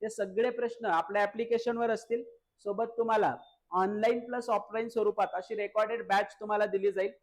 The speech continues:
आणि जीके आणि एनएचएम संबंधित जो प्रोग्राम आहे, तो सगळा मी तुमचा कव्हर करणार आहे. क्लिअर आहे? तर बेसिक कन्सेप्ट असतील, चाइल्ड हेल्थ, ॲडोलसंट हेल्थ, मॅटर्नल हेल्थ,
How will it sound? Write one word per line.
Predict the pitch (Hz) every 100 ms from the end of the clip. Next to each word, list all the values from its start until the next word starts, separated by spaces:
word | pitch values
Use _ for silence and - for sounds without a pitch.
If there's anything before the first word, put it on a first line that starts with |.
| _ _ _
आणि | 170 180 233 - _ 147
जीके | 170 214 247 262
आणि | 226 220 247 311 _ _ _
एनएचएम | 202 226 240 247 269
संबंधित | 254 226 240 240 226
जो | 254
प्रोग्राम | 254 226 226 240 226
आहे, | 190 151
तो | - 208
सगळा | 208 202 233
मी | 233
तुमचा | 233 226 233 226
कव्हर | 208 202
करणार | 202 170 151 117
आहे. | 104 _ _
क्लिअर | 202 233 240
आहे? | 285 - _ _ _ _ _ _ _ 185
तर | 190
बेसिक | 214 220 233 -
कन्सेप्ट | 233 220 233 233
असतील, | 214 - 185 170
चाइल्ड | - 196 226 196
हेल्थ, | 208 202 196 -
ॲडोलसंट | 175 180 208 214 214 220 220 202
हेल्थ, | 196 185 175 _
मॅटर्नल | 165 175 202 202 220 214
हेल्थ, | 208 190